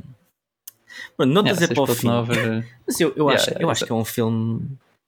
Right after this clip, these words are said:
Speaker 1: É, é, estás a ver? É, é aquele, é aquele filme que tu sabes para o que vais,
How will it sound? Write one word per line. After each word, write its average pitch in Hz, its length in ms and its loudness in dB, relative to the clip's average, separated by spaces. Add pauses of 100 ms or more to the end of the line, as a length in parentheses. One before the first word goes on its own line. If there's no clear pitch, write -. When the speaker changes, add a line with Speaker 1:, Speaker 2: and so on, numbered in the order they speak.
(1000)
Speaker 1:
É, - 500 -6
é, 381 120 2 (400)
estás 175 180 0
a 175 60 4
ver? 147 160 6
É, 151 200 4
é 165 40 6
aquele, 196 300 4
é - 40 4
aquele 220 240 2
filme 233 320 0
que 233 80 -12
tu 156 320 2
sabes 190 400 -2
para 185 160 -2
o 175 60 -6
que - 100 -16
vais, 175 600 0